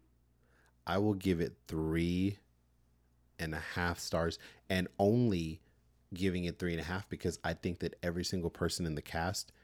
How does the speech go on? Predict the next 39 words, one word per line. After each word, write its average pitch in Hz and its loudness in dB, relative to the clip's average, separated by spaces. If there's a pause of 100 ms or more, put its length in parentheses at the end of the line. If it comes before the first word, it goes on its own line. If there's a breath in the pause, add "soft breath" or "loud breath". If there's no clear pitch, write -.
(400)
is 87 2
fantastic, - -2 (680)
and 87 2 (200)
it 87 -2 (100)
would 92 2
have 80 0
more 87 2
if 87 -4
the 85 -2
writing 80 0
was 101 2
better, 143 2 (440 soft breath)
and 92 4
they're 82 4
lucky 104 4
it's - 2
not 90 4
a 78 2
two 170 6
or 107 10
a 85 4 (240)
two 135 8
and 113 10
a 104 8
half, 113 2
or, 98 8
I - 6
mean, 95 4
a 82 4
three 135 4
because 92 4 (380 loud breath)
of 90 4
the 90 2
fact 82 -2
that - 0
not 78 0
one 90 4
human 143 4
being 71 -2